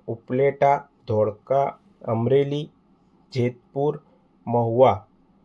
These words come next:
શાસ્ત્રીનગર ભાવનગર, તરસમિયા ભાવનગર, નવસારી, ત્યારબાદ સુરતમાં છાપરાભાઠા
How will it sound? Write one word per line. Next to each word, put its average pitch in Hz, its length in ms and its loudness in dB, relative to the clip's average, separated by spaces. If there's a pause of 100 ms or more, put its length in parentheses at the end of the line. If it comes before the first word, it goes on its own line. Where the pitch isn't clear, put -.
(360)
શાસ્ત્રીનગર 143 880 2
ભાવનગર, 139 580 2 (1200)
તરસમિયા 135 760 4
ભાવનગર, 139 520 2 (580)
નવસારી, 117 720 2 (840)
ત્યારબાદ 139 440 4
સુરતમાં 127 760 0 (480)
છાપરાભાઠા 135 920 2